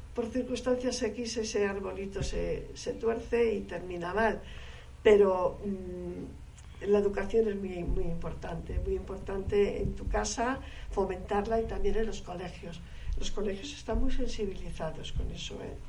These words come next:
También, de verdad. Yo, mira, vamos a hablar y hacemos alguna charla, y no solamente en los colegios que tenemos aquí en la Trini, sino en colegios de Barcelona. Y, y sí, sí,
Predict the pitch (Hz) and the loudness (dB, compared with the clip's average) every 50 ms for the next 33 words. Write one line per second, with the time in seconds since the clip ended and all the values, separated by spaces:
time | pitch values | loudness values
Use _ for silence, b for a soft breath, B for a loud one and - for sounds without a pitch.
0 | - - - 233 208 208 202 202 - 160 151 - - - - - - - - - | -10 -6 -4 -4 -2 -2 -4 -4 -4 -4 -6 -8 -8 -8 -6 -6 -4 -4 -4 -2
1 | - 101 - - - - - - B B B B B B B B B - 202 214 | -2 -2 -2 -2 -4 -6 -8 -10 B B B B B B B B B 2 6 6
2 | 214 240 254 247 240 233 226 226 196 190 185 - - 202 208 226 226 240 247 - | 6 6 6 2 0 0 0 0 0 0 -2 -4 -6 0 0 2 2 2 0 0
3 | 240 214 196 190 190 214 208 208 208 202 190 - - 202 226 220 - 196 196 202 | -2 -2 0 2 4 4 4 4 2 0 -2 -2 -4 -4 -4 -4 -4 -4 -4 -4
4 | 190 180 175 180 - - 185 180 185 208 214 233 247 262 262 B B B B B | -4 -4 -4 -6 -4 -4 -4 -4 -2 -2 0 0 0 0 -2 B B B B B
5 | B B B B B 196 196 190 202 208 - 220 196 190 175 170 170 170 165 170 | B B B B B -2 0 2 2 0 0 0 -2 -2 -2 -4 -6 -6 -6 -6
6 | 160 160 - - 175 165 156 165 - 135 135 139 - - - - - 170 160 - | -6 -6 -6 -8 -8 -6 -6 -6 -8 -8 -10 -10 -12 -10 -10 -10 -8 -8 -8 -8
7 | - 165 - - - 175 165 165 - - 214 220 254 254 226 202 196 - - 190 | -8 -8 -8 -8 -10 -10 -10 -10 -8 -6 -4 -2 -2 -2 -2 -4 -6 -8 -10 -10
8 | 180 180 180 180 180 180 - - 214 - - 82 - - 82 78 - - - - | -10 -10 -10 -8 -8 -8 -8 -10 -10 -10 -12 -10 -10 -10 -8 -8 -8 -8 -8 -10
9 | 196 202 - - - - - 202 190 185 196 233 - - - - - B B B | -8 -8 -8 -8 -8 -10 -10 -10 -8 -6 -6 -6 -6 -6 -6 -8 -8 B B B
10 | B B B B B B B B B B - 233 233 226 220 220 208 196 185 185 | B B B B B B B B B B -2 0 2 4 4 4 4 4 2 2
11 | 180 180 175 175 170 165 170 170 - - - 202 - - 220 202 - - - - | 0 -2 -2 -2 -2 -4 -4 -6 -8 -8 -6 -6 -6 -4 -4 -6 -6 -6 -8 -8
12 | - | -8